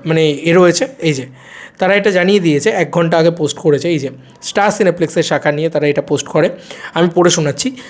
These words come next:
"স্টার সিনেপ্লেক্স বসুন্ধরা শাখায় আগামী শনিবার সব টিকিট শেষ, রবিবারেরও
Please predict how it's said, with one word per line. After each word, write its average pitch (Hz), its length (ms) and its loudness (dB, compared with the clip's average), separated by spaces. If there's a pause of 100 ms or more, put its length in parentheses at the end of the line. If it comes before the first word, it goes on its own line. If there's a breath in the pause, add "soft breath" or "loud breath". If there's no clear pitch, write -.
(140 loud breath)
"স্টার 233 280 0
সিনেপ্লেক্স 254 480 0
বসুন্ধরা 220 440 2
শাখায় 202 340 2
আগামী 190 360 0
শনিবার 208 520 2
সব - 260 0 (140)
টিকিট 214 300 -4 (140)
শেষ, 180 380 0
রবিবারেরও 202 720 4